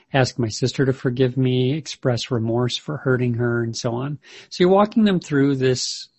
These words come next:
this full circle discipline, and as a result, you're not, um, you're not merely engaging in behavior modification. You're helping them, you're trying to get to the heart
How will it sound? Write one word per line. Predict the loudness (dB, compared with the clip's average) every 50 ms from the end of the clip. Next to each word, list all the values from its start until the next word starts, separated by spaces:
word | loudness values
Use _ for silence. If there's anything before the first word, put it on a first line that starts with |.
| _ _ -4
this | -2 -2 -2 -4 -8
full | -6 0 4 4 4 4
circle | 4 2 2 0 0 0 0 0
discipline, | 0 0 0 0 -2 -2 0 2 2 2 0 -4 -8 -20 -20 -20 -20 _ _ -2
and | 2 2 4 4
as | 4 2 2
a | 0
result, | 0 0 0 2 4 4 6 4 2 0 0
you're | 0 2
not, | 2 4 4 4 4 2 2 2 0 -2 -4 -8 -16 -20 _ _ _ _ _ _ _ _ _ _ -2
um, | 2 2 2 2 2 0
you're | 2 2
not | 2 2 0 0 0
merely | 2 4 4 4 6 6 6 4 4 4 2 2 0 -2 -4 -6 -10 _ _ _ _ _ _ _ _ _ _ _ -2
engaging | 0 0 2 4 6 6 6 4 4 2 2
in | 2 0 0
behavior | 0 -2 0 2 2 2 4 2 2
modification. | 2 0 0 0 -2 -4 -4 -6 -2 0 0 0 2 0 0 0
You're | 0 0
helping | 2 2 2 2 2 2 0 0 0
them, | 2 0 0 -2 -2 -6 -8 _ _ _ _ -6
you're | -6 -6
trying | -2 0 2 4 4
to | 4 2
get | 2 0 -2 -2
to | -2 -4 -2
the | -2 -4
heart | -6 -4 0 2 4 4 2 2 -2 -8 -16